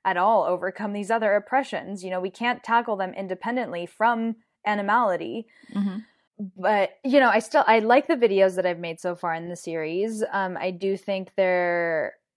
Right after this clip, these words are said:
Speaker 1: perhaps less accessible, or I, I don't know. I'm struggling with the fact that they're getting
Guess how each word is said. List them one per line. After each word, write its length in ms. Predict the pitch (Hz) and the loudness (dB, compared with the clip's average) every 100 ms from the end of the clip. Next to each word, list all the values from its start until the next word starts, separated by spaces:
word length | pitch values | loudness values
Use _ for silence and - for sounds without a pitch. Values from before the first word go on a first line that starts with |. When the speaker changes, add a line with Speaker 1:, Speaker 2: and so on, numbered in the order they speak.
| _ _ _ _ _ _ _ - _ | _ _ _ _ _ _ _ -20 _
Speaker 1:
perhaps 720 | 202 196 185 190 190 - - 214 | -6 -4 0 0 -2 -12 -18 -16
less 580 | - 247 233 233 - - 262 | -8 -2 0 -2 -10 -8 -8
accessible, 1400 | 269 - - - 277 269 - 269 233 262 254 254 247 - | -8 -14 -12 -6 -6 -6 -6 -4 0 0 2 0 0 0
or 360 | 202 190 180 - | 2 2 2 0
I, 220 | 202 226 - - | -2 -4 -4 0
I 100 | 277 | 2
don't 180 | 254 190 | 2 0
know. 260 | 175 170 | 0 0
I'm 360 | - 202 202 190 | -2 -4 -6 -10
struggling 480 | - 254 247 240 214 | -2 0 0 0 0
with 100 | 196 | -2
the 100 | 190 | -2
fact 240 | 180 180 | -2 -2
that 120 | 185 | -4
they're 140 | 175 170 | -6 -6
getting 560 | 170 170 165 165 170 | -4 -4 -6 -8 -12